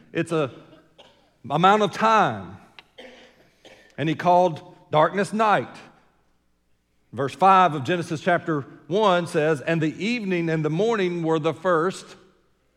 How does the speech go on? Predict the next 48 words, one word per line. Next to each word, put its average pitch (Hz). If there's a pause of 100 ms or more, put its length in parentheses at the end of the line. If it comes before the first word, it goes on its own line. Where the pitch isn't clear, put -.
(260)
day." 208 (1200)
Some 139
of 127
you 139 (400)
evolutionists 123
out 127
there 131
saying, 117
"Well," 110 (280)
no, 127
no, 110
you're 113
not. 92
You're 110
all 104
good 104
Christians 113
in 107
here 107 (300)
that -
believe 117
in 113
creation. 123 (1700)
But 160
people 196
struggle 196 (100)
with, 185
"How 202
could 208
God 208
do 247
all 220
this 202
in 208
a 214
day?" 214
Certainly 214
it 196
didn't 190
mean 202
twenty-four 196
hours. 151
No, 180
it 190
did 247
mean 226
twenty-four 160
hours 175